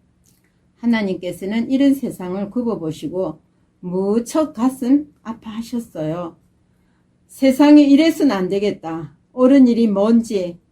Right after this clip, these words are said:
가르쳐 주었는데도 나쁜 짓들만 하다니 내가 이 세상을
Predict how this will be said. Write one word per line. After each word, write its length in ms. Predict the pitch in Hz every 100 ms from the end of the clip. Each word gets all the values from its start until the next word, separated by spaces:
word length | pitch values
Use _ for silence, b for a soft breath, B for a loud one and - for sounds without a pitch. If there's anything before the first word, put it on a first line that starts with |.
| _ _ _ _ _
가르쳐 540 | - 233 269 294 403 285
주었는데도 840 | 285 311 311 240 190 180 175 170 -
나쁜 480 | 190 185 175 - 339
짓들만 540 | 370 160 170 175 165 190
하다니 580 | 220 175 160 156 156 - _ _ _
내가 540 | - 190 190 190 196 - -
이 200 | 233 233
세상을 720 | - 202 240 214 233 214